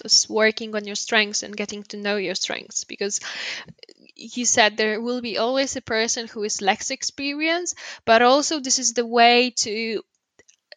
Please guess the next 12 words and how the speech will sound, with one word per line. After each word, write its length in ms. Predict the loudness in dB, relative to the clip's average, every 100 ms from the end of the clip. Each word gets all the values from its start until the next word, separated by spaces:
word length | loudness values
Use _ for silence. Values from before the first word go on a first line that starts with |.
| _
recognize 1040 | 2 4 0 0 4 6 8 4 2 -2 -2
and 240 | -2 -2 -4
appreciate 680 | -4 0 2 4 2 0
your 120 | -2
experience. 760 | -4 -4 -6 -6 -6 -8 -12 -10
We 300 | -8 -2 4
are 240 | 6 8
working, 580 | 6 4 2 2 2 0 -8 -18
you 240 | -12 -8 -6
know, 260 | -4 -4 2
every 380 | 0 4 4 6
day, 540 | 8 10 8 6 2